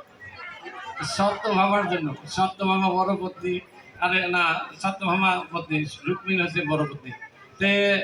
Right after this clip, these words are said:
সত্যভামার জন্য পারিজাত ফুল নিয়েছে, আর সব রানীরা স্ট্রাইক করেছিল, আমাদের ঘরেও লাগলো।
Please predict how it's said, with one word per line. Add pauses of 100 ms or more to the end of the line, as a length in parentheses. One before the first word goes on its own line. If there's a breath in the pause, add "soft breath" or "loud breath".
সত্যভামার
জন্য
পারিজাত
ফুল
নিয়েছে,
আর
সব
রানীরা
স্ট্রাইক
করেছিল,
আমাদের
ঘরেও
লাগলো।